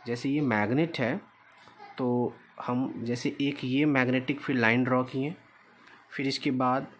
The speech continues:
ये बनाएंगे। ध्यान दीजिए क्या है इसमें डिफरेंस, तो यहाँ मैग्नेट से पहले लाइन के बीच का डिस्टेंस ये देखिए, मान लेते हैं एक्स है,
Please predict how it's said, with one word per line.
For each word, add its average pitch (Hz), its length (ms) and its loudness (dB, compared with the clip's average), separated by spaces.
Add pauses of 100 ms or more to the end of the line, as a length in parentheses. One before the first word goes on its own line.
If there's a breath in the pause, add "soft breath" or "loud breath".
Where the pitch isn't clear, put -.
(2500)
ये 127 360 2
बनाएंगे। 80 580 -2
ध्यान 131 220 0
दीजिए 151 200 2
क्या 139 200 0
है 147 120 0
इसमें 151 200 2
डिफरेंस, 123 460 0 (340 loud breath)
तो 127 60 -6
यहाँ 135 180 4
मैग्नेट 143 580 4
से 175 240 -2 (520)
पहले 135 340 2
लाइन 165 320 4
के 170 180 -2
बीच 160 300 -2
का 170 160 0
डिस्टेंस 160 840 -2 (580 loud breath)
ये 139 180 2
देखिए, 104 380 -4 (560)
मान 131 140 2
लेते 135 200 -2
हैं 143 160 2
एक्स - 240 -4
है, - 80 -16